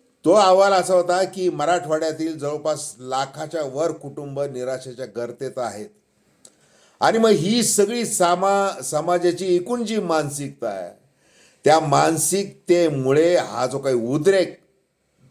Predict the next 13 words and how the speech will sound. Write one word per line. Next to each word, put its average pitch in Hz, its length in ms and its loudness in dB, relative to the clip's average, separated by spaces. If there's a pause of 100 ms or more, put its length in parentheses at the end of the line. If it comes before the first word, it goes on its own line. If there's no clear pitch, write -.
(160)
व्हायला 98 760 2
पाहिजे 160 360 2
होता, 143 280 -2
त्याला 139 240 -4
कुठलं 143 380 -10
तरी 151 160 -6
स्थान 190 480 0
पाहिजे 147 300 0
होतं, 135 220 -6
त्याला 143 260 -2
संधी 202 480 0
पाहिजे 143 360 0
होती, 123 420 -8